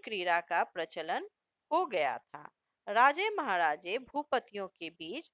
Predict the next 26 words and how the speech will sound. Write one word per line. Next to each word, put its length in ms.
अशोक 480
के 100
अभिलेखों 760
से 400
बिहार 400
यात्रा 460
का 220
उल्लेख 560
मिलता 380
है, 200
जिसका 340
प्रमुख 540
अंग 240
शिकार 560
होता 300
था। 280
मल्ल 280
युद्ध 440
में, 440
अ, 340
मध्य 320
युग 280
के, 500
अ, 320
युद्ध 440
के 300